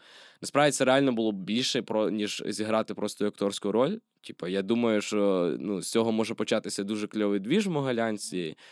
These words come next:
І от, в принципі, те, що вже друга вистава була в-, не просто «ге-ге-га-га», мені здається, що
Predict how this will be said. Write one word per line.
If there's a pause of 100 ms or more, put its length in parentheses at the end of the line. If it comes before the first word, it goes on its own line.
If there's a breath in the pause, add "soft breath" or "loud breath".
(120 soft breath)
І
от,
в
принципі,
те,
що
вже
друга
вистава
була
в-,
не
просто
«ге-ге-га-га», (480 loud breath)
мені
здається,
що